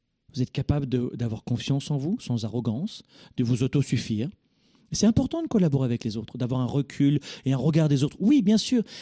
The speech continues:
mais ne vivre, de ne vivre que pour le regard des autres. Qu'est-ce que ça donne dans la vie privée ? Sans parler de, de cette confiance. Tout simplement, c'est que tu vas t'acheter un sac Vuitton, Gucci, euh, euh, j'en sais rien, euh,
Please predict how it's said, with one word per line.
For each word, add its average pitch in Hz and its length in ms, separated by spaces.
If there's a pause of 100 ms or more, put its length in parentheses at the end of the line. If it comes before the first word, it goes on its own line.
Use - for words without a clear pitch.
(100)
mais 170 100
ne 180 80
vivre, 165 320
de 147 220
ne 165 100
vivre 170 240
que 233 120
pour 170 200
le 143 60
regard 131 260
des 123 160
autres. 127 180
Qu'est-ce 220 200
que 185 80
ça 165 120
donne 147 160
dans 127 80
la 113 120
vie 110 120
privée ? 107 380 (480)
Sans 175 220
parler 156 320
de, 131 180 (280)
de 135 60
cette - 200
confiance. - 540 (1200)
Tout 165 100
simplement, 135 520 (720)
c'est - 180
que 156 140
tu 160 160
vas 160 140
t'acheter 151 520
un 131 140
sac 147 300
Vuitton, 143 480
Gucci, 131 760 (100)
euh, 113 460 (500)
euh, 123 280
j'en 123 140
sais 139 180
rien, 143 340
euh, 110 180